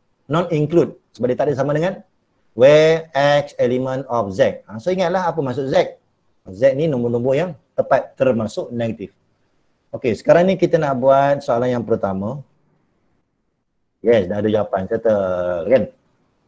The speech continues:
Jadi sepatutnya kalau kita nak buat, kita akan buat number line. Saya buat number line, number line,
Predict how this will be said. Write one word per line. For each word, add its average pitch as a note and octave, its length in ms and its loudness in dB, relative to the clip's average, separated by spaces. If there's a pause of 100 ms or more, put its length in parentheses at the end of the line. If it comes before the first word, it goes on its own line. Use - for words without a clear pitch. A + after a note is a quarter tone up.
(100)
Jadi G#2 160 -2
sepatutnya A#2 540 0
kalau A#2 240 2
kita A2+ 180 0
nak G2 160 -4
buat, G2+ 240 0 (400)
kita A#2+ 240 -2
akan B2 240 -4
buat B2 480 4
number B2 320 2
line. G#2+ 320 -4 (1000)
Saya G#2 160 -4
buat A2 240 -2
number G#2 240 -2
line, G2+ 480 -4
number F#2 320 -6
line, F#2+ 260 -6